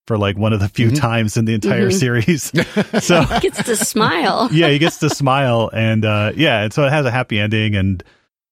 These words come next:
Speaker 1: um, yeah, no, I, I, I like this episode. I didn't remember liking it as much as, as I, as I did, but
Speaker 3: Mm-hmm.
Speaker 1: watching it again after watching, you
Speaker 2: Mm-hmm.
Speaker 1: know, how many other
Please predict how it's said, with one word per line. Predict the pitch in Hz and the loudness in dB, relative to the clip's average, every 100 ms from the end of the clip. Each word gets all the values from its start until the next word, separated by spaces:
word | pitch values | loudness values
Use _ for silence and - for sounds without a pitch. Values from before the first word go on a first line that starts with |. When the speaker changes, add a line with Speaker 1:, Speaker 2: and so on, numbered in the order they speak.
| - | -4
Speaker 1:
um, | 110 104 98 101 - _ _ _ | -2 0 0 -4 -8 _ _ _
yeah, | 165 117 | -2 0
no, | 127 | 0
I, | 110 101 123 | 0 0 -2
I, | - - | -4 -10
I | - | -4
like | 120 107 | -2 -2
this | 104 98 | -4 -6
episode. | 98 104 104 95 - _ _ _ _ | -6 -6 -4 -4 -6 _ _ _ _
I | 123 | -4
didn't | 131 185 160 - | 0 0 -2 -2
remember | 131 127 135 165 165 | -2 0 0 0 0
liking | 151 151 165 | -2 -4 -4
it | 165 | -4
as | 156 | -4
much | 160 151 | -4 -6
as, | 151 - | -8 -8
as | - 127 | -8 -6
I, | 123 131 | -4 -6
as | 123 127 | -4 -2
I | |
did, | 123 131 123 | -2 -2 -2
but | 107 101 90 | 0 0 -2
Speaker 3:
Mm-hmm. | 185 | -2
Speaker 1:
watching | 120 117 120 | -2 -2 -2
it | 110 | -4
again | 101 104 101 | -2 -2 -2
after | 95 - | -2 -4
watching, | 98 95 - 95 | -2 -2 -4 -2
you | - | -2
Speaker 2:
Mm-hmm. | 98 87 | -2 -4
Speaker 1:
know, | - | -8
how | - 107 | -10 -6
many | 98 95 | -4 -2
other | 95 90 | -2 -2